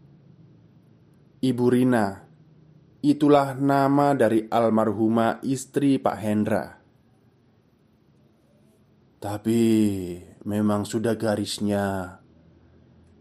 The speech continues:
Istri saya meninggal baru satu bulan yang lalu karena sakit keras yang sudah dia idap bertahun-tahun lamanya." Begitu kata Pak Hendra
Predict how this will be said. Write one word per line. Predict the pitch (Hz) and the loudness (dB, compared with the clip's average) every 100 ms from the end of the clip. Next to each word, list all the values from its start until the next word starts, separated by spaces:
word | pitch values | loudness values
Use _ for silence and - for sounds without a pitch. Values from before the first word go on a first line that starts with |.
| _ - | _ -2
Istri | 139 135 151 139 123 | 0 0 2 2 4
saya | 135 127 127 135 | 4 4 6 6
meninggal | 135 120 117 110 107 104 113 110 104 98 | 4 2 2 2 2 2 4 4 2 2
baru | 107 104 104 107 | 2 4 2 0
satu | 107 104 113 | 0 -2 -2
bulan | 101 98 98 | -2 -2 -2
yang | 101 101 104 | -2 0 2
lalu | 104 110 113 110 - - _ _ _ _ _ _ _ | 2 2 2 2 -2 -12 _ _ _ _ _ _ _
karena | 113 113 117 120 | 0 0 0 -2
sakit | 110 104 110 - | -4 -6 -8 -6
keras | 104 107 113 107 - - _ _ _ _ - | -6 -2 -2 -2 -8 -14 _ _ _ _ -8
yang | 113 113 | -4 -4
sudah | 117 113 117 107 | -4 0 2 2
dia | 101 110 107 | 0 0 0
idap | 104 113 113 104 | -2 -2 -2 -2
bertahun-tahun | - - 104 104 104 107 110 | -4 -2 0 0 0 2 2
lamanya." | 107 104 104 101 98 82 - _ _ _ _ _ _ _ _ _ _ _ _ _ - | 0 0 -2 -4 -4 -8 -18 _ _ _ _ _ _ _ _ _ _ _ _ _ -6
Begitu | 131 139 156 175 190 175 | -2 2 4 4 4 4
kata | 127 117 117 | 4 2 0
Pak | - 107 | -2 -2
Hendra | 117 113 107 | -2 0 2